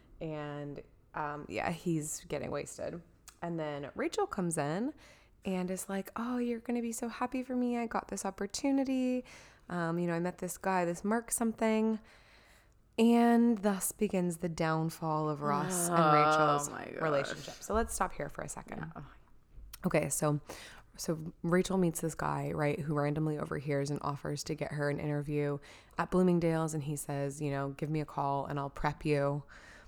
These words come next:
Speaker 1: for the interview." And she's really excited. And she's like, "Yeah, he just wants to help me because, you know, he's a fellow industry member and knows what it's like or whatever." And Ross is, you know, like, "There's no way."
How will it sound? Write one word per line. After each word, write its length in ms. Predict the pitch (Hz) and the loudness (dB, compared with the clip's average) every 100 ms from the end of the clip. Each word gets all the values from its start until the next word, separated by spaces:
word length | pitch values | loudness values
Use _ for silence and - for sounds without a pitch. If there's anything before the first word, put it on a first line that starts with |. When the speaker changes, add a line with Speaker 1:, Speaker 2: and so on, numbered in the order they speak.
| - | -6
Speaker 1:
for 200 | 160 151 | 0 2
the 100 | 151 | 2
interview." 640 | 147 143 143 143 139 139 - - - - - - | 0 -2 -2 0 0 -2 -4 -10 -10 -16 -12 -4
And 580 | 160 151 151 151 147 - | 0 0 0 -2 -4 -8
she's 280 | - 196 180 | -2 2 4
really 240 | 185 175 | 2 2
excited. 840 | 170 - 160 156 147 143 143 143 147 - - - - - - | -2 -4 -6 -4 -2 -2 -2 -4 -8 -14 -20 -20 -20 -20 -6
And 580 | 170 156 147 147 147 147 | -2 0 0 0 -2 -4
she's 220 | - 156 | -6 -4
like, 160 | 170 - | -2 0
"Yeah, 100 | 262 | 0
he 60 | 247 | 0
just 120 | 220 | -2
wants 160 | 214 | -4
to 80 | - | -4
help 240 | 156 151 - | -4 -6 -6
me 340 | 151 147 147 - - - - - | -4 -4 -4 -8 -20 -20 -20 -10
because, 320 | - 165 147 | -6 -4 -2
you 80 | 151 | 0
know, 120 | 143 | 0
he's 200 | 143 156 | -2 -2
a 60 | 170 | -4
fellow 600 | - 156 156 151 147 147 - | -2 0 2 2 0 -4 0
industry 580 | 214 214 208 - 196 185 | 2 2 0 0 2 2
member 400 | 180 175 170 165 | 2 2 0 2
and 120 | 156 | 2
knows 220 | 147 143 | 0 0
what 80 | 147 | -4
it's 180 | 135 - | -6 -4
like 260 | 165 160 160 | -2 -2 -4
or 60 | |
whatever." 380 | 156 147 147 147 | -6 -4 -4 -6
And 180 | 151 143 | -6 -6
Ross 360 | 135 135 - 143 | -6 -6 -8 -8
is, 260 | 143 - - - _ _ _ _ - | -8 -10 -16 -20 _ _ _ _ -6
you 120 | 160 | -2
know, 160 | 147 139 | 0 -2
like, 200 | 139 143 - | -6 -10 -6
"There's 200 | 156 147 | -4 0
no 140 | 151 139 | 0 0
way." 520 | 151 160 156 151 151 | 2 2 2 2 0